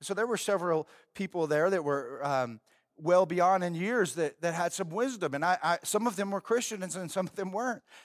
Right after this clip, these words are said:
And I remember distinctly, I can remember this. One guy, he's ta-, he talked to me and he encouraged me, "Man, you need to get in the Word and read the Word." This is another guy.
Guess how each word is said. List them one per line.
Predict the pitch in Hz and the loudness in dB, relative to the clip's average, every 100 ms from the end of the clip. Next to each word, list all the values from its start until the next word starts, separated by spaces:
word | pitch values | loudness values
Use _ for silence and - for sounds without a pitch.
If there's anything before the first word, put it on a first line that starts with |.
| - | -2
And | 208 | 4
I | 240 | 6
remember | 254 262 285 294 | 6 2 2 0
distinctly, | 220 190 262 277 254 220 | 0 -2 0 0 4 2
I | |
can | 196 196 | 2 -2
remember | 196 196 277 302 269 | -2 2 2 2 0
this. | 165 123 | 0 -2
One | 196 240 | 0 0
guy, | 240 220 233 | 2 0 0
he's | 196 165 | -2 -6
ta-, | - 226 226 170 | 0 0 0 -6
he | 202 | -10
talked | - 240 254 | -2 -4 -4
to | 247 | -4
me | 214 | -2
and | 185 | -2
he | 180 160 - - | -6 -10 -18 -12
encouraged | 185 - 269 294 214 | -10 -2 2 2 0
me, | 175 | -4
"Man, | 165 180 240 | 0 2 2
you | |
need | 208 226 | 0 0
to | 214 | 0
get | 214 | 0
in | 226 | 2
the | 220 | 0
Word | 180 208 214 160 | 4 6 6 6
and | 139 | 0
read | 202 | 0
the | 185 | 0
Word." | 165 214 160 82 _ _ _ _ _ _ _ _ _ _ - | 0 0 0 -4 _ _ _ _ _ _ _ _ _ _ -10
This | 180 185 | -6 -4
is | 208 | 2
another | 262 320 311 | 4 4 4
guy. | 180 143 220 240 | 2 4 2 -2